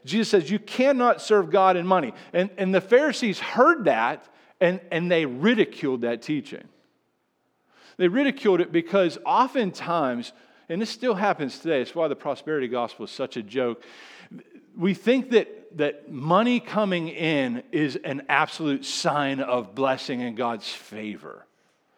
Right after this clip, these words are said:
This is why they didn't like this teaching, right? Because they thought, "No, the, the reason we're doing so well is 'cause God's blessing us." Well, what Jesus is about to say is that you do not understand the scriptures that you teach,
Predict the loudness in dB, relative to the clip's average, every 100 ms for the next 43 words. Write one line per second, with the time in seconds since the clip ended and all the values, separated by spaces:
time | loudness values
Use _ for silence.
0 | _ _ _ -10 2 4 6 2 -2 0
1 | 2 2 -2 -8 -8 -14 -16 -16 -20 -20
2 | -20 -6 0 0 0 -6 -2 4 6 6
3 | 0 -12 2 4 6 6 4 6 6 6
4 | 6 2 4 4 4 4 2 2 0 2
5 | 4 4 2 2 4 4 2 0 0 4
6 | 4 4 0 4 4 4 -2 -2 -4 0
7 | 2 2 0 -18 -14 -6 -6 -2 -4 -4
8 | -4 0 2 2 -2 -2 4 4 4 -2
9 | -20 -4 0 0 2 2 2 0 -2 0
10 | 0 2 2 0 -2 -6 -4 -4 -4 -6
11 | -4 -6 -6 -12 -10 -10 -10 -10 -8 -8
12 | -8 -20